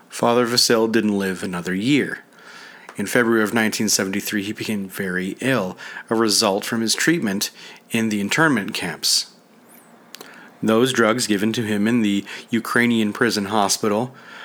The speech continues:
finally caused his death. Blessed Vasil died on Saturday, June thirtieth,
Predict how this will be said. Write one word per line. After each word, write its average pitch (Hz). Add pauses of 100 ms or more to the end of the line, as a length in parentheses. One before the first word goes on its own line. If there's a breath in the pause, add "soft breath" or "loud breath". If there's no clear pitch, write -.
(240 loud breath)
finally 151
caused 135
his 120
death. 98 (1300 loud breath)
Blessed 123
Vasil 127
died 95
on 98
Saturday, 101
June 104
thirtieth, 95